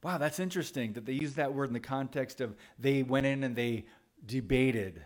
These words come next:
they argued, they made a defense, First Peter three fifteen, a defense of the gospel. Uh, well, always comes back to that. We're always, we need to be ready to give a defense. They argued from the scriptures. They didn't argue some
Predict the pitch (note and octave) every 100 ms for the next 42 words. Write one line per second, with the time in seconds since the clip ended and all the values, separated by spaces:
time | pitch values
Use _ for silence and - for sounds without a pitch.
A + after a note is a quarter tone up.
0 | - G#2+ A#2+ C3 - C3 C#3 B2 A2 G#2
1 | F#2 A2 A#2+ A#2+ B2 C3 C3 D3 - D#3
2 | F3 F3 - - - - A2+ A2 A#2+ A2+
3 | G#2 A2+ G#2 A2 - G#2+ F#2+ E2 E2+ _
4 | _ _ _ _ B2 A2+ A#2+ - C#3+ D3
5 | G#2 - A#2+ A#2 C#3+ C#3 F3 F3+ - F#2+
6 | E2 - - - - _ - G2 G#2 A2+
7 | B2+ C3+ C#3+ C3+ C#3+ E3 G#2+ G2 G2+ B2
8 | C3 A2+ A2 B2 B2 A#2+ A2+ A#2+ C#3 A#2+
9 | A#2 A#2 B2+ - F3 C3 - - - -
10 | A#2 C#3 - C#3 D3+ C#3 D#3+ D#3 - -
11 | - C3+ B2 B2+ - - A2+ A#2 - C#3+
12 | C#3 - G2+ F2+ A2+ D3+ F3 F3+ F#3 E3+
13 | E3 - D#3+ C#3 C3